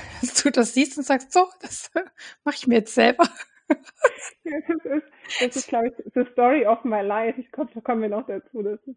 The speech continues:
Speaker 2: zieht sich durch mein ganzes Leben. So, „Oh, ich kann das schon.“
Speaker 1: Ich find's aber voll gut, weil das ist ja, so lernt man ja am schnellsten und, ähm, ja, so,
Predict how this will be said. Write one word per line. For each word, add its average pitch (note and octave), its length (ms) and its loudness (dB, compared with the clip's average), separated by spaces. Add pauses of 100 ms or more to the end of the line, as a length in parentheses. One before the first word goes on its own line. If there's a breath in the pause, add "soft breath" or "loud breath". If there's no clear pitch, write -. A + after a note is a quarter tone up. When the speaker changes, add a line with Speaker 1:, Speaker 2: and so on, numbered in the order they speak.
(100)
Speaker 2:
zieht C4+ 160 2
sich B3+ 140 -2
durch G#3+ 180 -2
mein G#3 200 -4
ganzes A3+ 360 -6
Leben. F4+ 340 2 (220)
So, B4 160 2
„Oh, B3+ 120 8
ich B3 140 4
kann A#3+ 300 6
das G#3+ 240 4
schon.“ G3+ 340 -2 (420 loud breath)
Speaker 1:
Ich F4 180 -2
find's G#4 200 0
aber F4 220 6
voll E4 180 2
gut, D#4+ 300 -4
weil B3 160 4
das B3+ 200 4
ist C#4 160 -6
ja, C4 280 2
so C4 180 0
lernt C4+ 300 6
man C#4 120 6
ja B3 80 6
am A3+ 60 2
schnellsten B3 480 0
und, A3 180 0
ähm, G#3 540 -2
ja, G#3+ 200 -6
so, G#3 180 -6